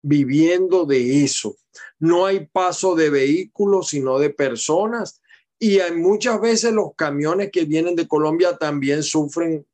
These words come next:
matraca, persecución, vacuna. Eso está pasando. Esa reapertura es una mentira. Lo dijo César Pérez, viva,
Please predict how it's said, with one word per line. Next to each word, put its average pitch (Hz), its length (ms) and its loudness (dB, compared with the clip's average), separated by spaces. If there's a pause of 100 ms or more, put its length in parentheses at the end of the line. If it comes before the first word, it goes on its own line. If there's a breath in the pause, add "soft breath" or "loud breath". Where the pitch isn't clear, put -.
(120)
matraca, 143 920 -4 (440)
persecución, 139 1120 -2
vacuna. 127 680 -2 (100)
Eso 202 320 2
está 156 300 -6
pasando. 123 500 -6
Esa 196 300 2
reapertura 170 760 -2
es 160 100 -4
una 165 240 -2
mentira. 143 840 -2 (480)
Lo 127 220 0
dijo 135 260 -2
César 156 440 -4
Pérez, 156 480 -2
viva, 143 500 0